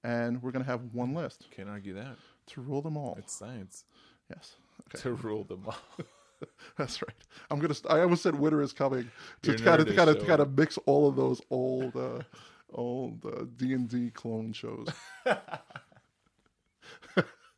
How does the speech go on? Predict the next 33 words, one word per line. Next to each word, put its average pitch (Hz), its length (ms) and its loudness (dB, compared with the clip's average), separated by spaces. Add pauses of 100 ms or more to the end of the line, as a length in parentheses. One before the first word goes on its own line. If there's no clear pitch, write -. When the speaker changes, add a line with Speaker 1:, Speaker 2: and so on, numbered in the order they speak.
(220)
Speaker 1:
So - 440 0
anyway, 139 380 -4 (440)
<laughs> - 1120 -4
all 233 180 4
right. 214 380 6
Uh, 170 200 6
do 165 100 -6
you 202 40 0
wanna 214 120 -2
start 269 280 -4
with 220 200 -6
twelve, 339 260 -4
or 339 40 -8
do 262 40 -6
you 262 60 -8
want - 120 -8
me 285 60 -6
to 240 80 -2
start - 240 -6
with 175 100 -8
twelve? 160 340 -2 (460)
Speaker 2:
I 98 140 -6
don't 67 180 -12
care. - 120 -20 (440)
Speaker 1:
I'll 202 160 6
start 202 200 0
with 165 120 -2
twelve. 160 420 0
Speaker 2:
Yeah, 135 140 -6
you 107 180 -10
go 110 140 -10
for - 200 -20
it. - 40 -20